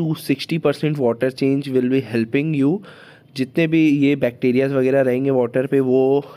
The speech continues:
इस वाटर चेंज की वजह से निकल जाएंगे। और अगर अभी तक आप लोगों ने हमारा वाटर चेंज वाला वीडियो नहीं देखा है, तो वो जाके ज़रूर देखो। उसमें मैंने सारे की पॉइंट्स बताए हैं step by step कि आप वाटर चेंज कैसे कर सकते हो, क्या प्रोसीजर होना चाहिए और क्या-क्या चीज़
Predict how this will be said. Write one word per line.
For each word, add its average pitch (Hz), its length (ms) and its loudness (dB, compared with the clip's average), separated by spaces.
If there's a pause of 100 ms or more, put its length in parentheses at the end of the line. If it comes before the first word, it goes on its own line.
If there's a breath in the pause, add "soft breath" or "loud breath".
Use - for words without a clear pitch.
इस 131 180 -4
वाटर 117 280 -2
चेंज 127 240 -2
की 135 100 -2
वजह 131 80 2
से 127 140 -4
निकल 127 280 0
जाएंगे। 135 420 -2 (280 loud breath)
और 151 140 0
अगर 165 220 0
अभी 160 220 -2
तक 175 160 0
आप 151 200 -2
लोगों 147 200 2
ने 147 80 0
हमारा 139 480 0 (320 loud breath)
वाटर 127 280 2
चेंज 160 240 0
वाला 151 160 2
वीडियो 143 320 2
नहीं 131 300 -2
देखा 139 260 -2
है, 143 60 -2
तो 139 140 -2
वो 135 140 0
जाके 139 280 -4
ज़रूर 131 340 2
देखो। 139 260 0
उसमें 147 200 -4
मैंने 143 240 0
सारे 147 320 -2
की 151 260 -6
पॉइंट्स 143 360 -2
बताए 131 280 -2
हैं 143 240 -2 (320 loud breath)
step 170 320 -2
by 156 180 0
step 139 220 0 (140)
कि 147 80 -2
आप 147 180 -2 (120)
वाटर 151 240 0
चेंज 135 320 -2 (180)
कैसे 143 300 -2
कर 151 140 0
सकते 143 320 -4
हो, 139 300 0 (880 loud breath)
क्या 170 140 -2
प्रोसीजर 147 540 0
होना 143 200 0
चाहिए 147 220 0
और 147 140 2
क्या-क्या 151 340 -4
चीज़ 160 520 -4